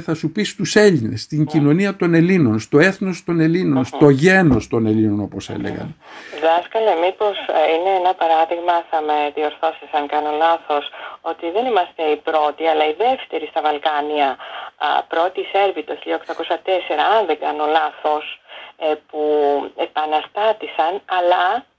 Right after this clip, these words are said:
Speaker 2: αλλά όμως δεν, όχι με τον τρόπο που η Ελλάδα, ε, ήθελε να είναι ανεξάρτητη και ανεξάρτητο κράτος.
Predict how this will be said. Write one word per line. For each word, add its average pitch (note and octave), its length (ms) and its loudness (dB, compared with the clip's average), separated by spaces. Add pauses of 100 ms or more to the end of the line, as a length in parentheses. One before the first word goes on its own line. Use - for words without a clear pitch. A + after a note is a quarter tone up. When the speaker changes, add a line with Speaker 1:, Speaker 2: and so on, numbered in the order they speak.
(420)
Speaker 2:
αλλά E3 220 2 (220)
όμως G#3 280 0 (460)
δεν, A3+ 180 2 (360)
όχι G#3+ 200 -12
με - 100 -2
τον G#3 160 -2
τρόπο A3 280 -2 (200)
που G3+ 100 -4 (280)
η G3+ 40 2 (140)
Ελλάδα, G3 520 2 (560)
ε, D#3 40 0 (240)
ήθελε D#3+ 320 -2
να D3+ 120 2
είναι D3 120 0
ανεξάρτητη C#3+ 760 -2 (100)
και - 100 -4
ανεξάρτητο C#3 640 -4
κράτος. B2+ 640 -4